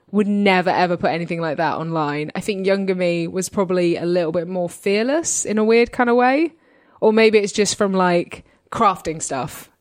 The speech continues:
You know when something is ready for people to see it. Yeah, I, I think I'm kind of like, "Oh, Ellen, it's a bit weird you thought this was as funny as you thought it was." But at the same time, I, I don't think I've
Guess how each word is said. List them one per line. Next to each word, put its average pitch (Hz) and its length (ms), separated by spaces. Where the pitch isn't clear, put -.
You 196 160
know 180 340
when 170 240
something 170 260
is 165 140
ready 160 220
for 160 100
people 156 300
to 160 100
see 151 200
it. 101 300
Yeah, 262 300
I, 285 60
I - 20
think 320 240
I'm 330 140
kind 285 240
of 254 80
like, 233 260
"Oh, 269 240
Ellen, 208 560
it's 220 220
a 240 80
bit 262 180
weird 214 300
you 208 80
thought 190 240
this 190 160
was 185 200
as 185 240
funny 185 300
as 170 140
you 180 60
thought 175 200
it 147 100
was." 165 640
But 185 120
at 175 100
the 185 80
same 190 260
time, 175 460
I, 214 80
I 214 60
don't 190 300
think 196 140
I've 202 140